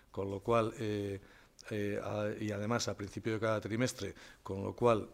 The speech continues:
al treinta de abril estaban ya liquidados prácticamente la mitad de los ingresos del ejercicio, que son las aportaciones de los ayuntamientos, mientras que los gastos se registran,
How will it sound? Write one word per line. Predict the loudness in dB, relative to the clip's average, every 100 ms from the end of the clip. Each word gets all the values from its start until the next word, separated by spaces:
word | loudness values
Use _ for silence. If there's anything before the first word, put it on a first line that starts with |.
| -16
al | -2 -2
treinta | 0 0 2
de | 4
abril | 4 4 2
estaban | -2 0 2 4
ya | 2 2
liquidados | 0 0 2 4 2 -6 -12 -12
prácticamente | -6 -4 -2 -2 -2 -4
la | -6 -6
mitad | -2 0
de | 2
los | -2 -6
ingresos | -6 -6 -8 -6
del | -4
ejercicio, | -4 -2 -2 2 0 -2 -14
que | -14
son | -10 -10 -10 -20 -20 -12
las | -10 -6
aportaciones | -8 -6 -6 -4 0 2 2
de |
los | 2
ayuntamientos, | 2 4 6 6 8 8 8 -4 -14 -6
mientras | 2 4 8 6
que | 8
los | 8 8 8
gastos | 6 6 2 2 -2 -14 -20 -12
se | -4 4 6 8 6 4
registran, | 0 0 -2 4 8 8